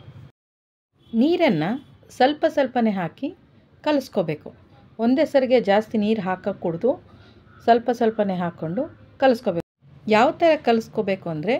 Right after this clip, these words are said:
ಚಪಾತಿ ಹಿಟ್ಟಿನ್ಕಿನೂ ಸಾಫ್ಟಾಗಿ ಕಲಿಸ್ಕೋಬೇಕು. ನೋಡಿ, ಚಪಾತಿ ಹಿಟ್ಟು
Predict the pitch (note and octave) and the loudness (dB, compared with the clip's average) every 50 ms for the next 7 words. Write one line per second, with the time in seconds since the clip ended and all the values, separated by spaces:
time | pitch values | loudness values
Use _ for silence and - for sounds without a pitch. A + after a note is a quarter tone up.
0 | - - - - - - - - - - A3+ A3+ A3+ - C4+ C#4+ D4 D4 - C4+ | -6 -10 -20 -20 -20 -20 -20 -20 -6 -4 -4 -2 0 0 0 0 0 -2 -2 -2
1 | B3+ B3+ B3 - - A#3+ A#3 A3+ A3 A3+ - A#3 B3+ D#4+ G4 - - - - - | -2 -2 -4 -4 -4 -2 -2 -2 -2 -2 -4 -2 -2 -2 -2 -6 -14 -20 -20 -20
2 | - - - - - - - - - - - - - - C4+ B3+ B3+ - - - | -20 -20 -20 -20 -20 -20 -20 -20 -20 -20 -20 -14 0 4 4 4 4 2 -2 -4
3 | A3 A3 - F3 E3+ - - - - D3+ D3+ - _ - G3 G#3+ A3 C#4 - - | -2 -2 -2 -4 -4 -6 -10 -10 -10 -10 -14 -16 _ -8 -6 -6 -6 -6 -10 -14
4 | - - - _ _ _ - - - _ _ _ _ _ - G#3+ G3+ - A#3 B3+ | -20 -20 -20 _ _ _ -20 -20 -20 _ _ _ _ _ -6 -6 0 2 2 2
5 | C4 B3+ B3 A#3 A3+ - G#3+ | 2 0 -4 -4 -4 -6 -10